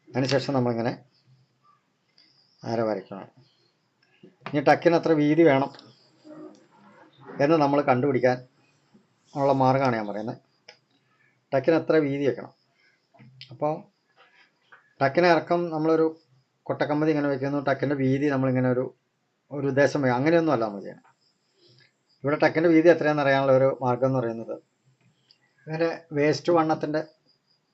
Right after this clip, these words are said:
നാലിലൊന്ന് നമ്മളിവിടെ മാർക്ക് ചെയ്യാം. വേസ്റ്റ് വണ്ണം ഇരുപത്തി എട്ട് ഇഞ്ചാണ്. അപ്പോൾ അതിൻ്റെ നാലിലൊന്ന് പറയണത് ഏഴ് ഇഞ്ച്.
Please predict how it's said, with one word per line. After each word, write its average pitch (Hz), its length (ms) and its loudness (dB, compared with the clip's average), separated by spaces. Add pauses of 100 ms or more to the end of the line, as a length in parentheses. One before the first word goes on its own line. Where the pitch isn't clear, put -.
(540)
നാലിലൊന്ന് 139 440 4
നമ്മളിവിടെ 120 280 -2
മാർക്ക് 107 220 -8
ചെയ്യാം. - 180 -16 (1900)
വേസ്റ്റ് 135 260 4
വണ്ണം 160 280 2
ഇരുപത്തി 139 300 -2 (1120)
എട്ട് 123 180 -10
ഇഞ്ചാണ്. 101 280 -8 (1040)
അപ്പോൾ - 140 -4
അതിൻ്റെ 151 220 2
നാലിലൊന്ന് 151 360 4
പറയണത് 123 300 -2 (1600)
ഏഴ് 135 280 2
ഇഞ്ച്. 95 160 -12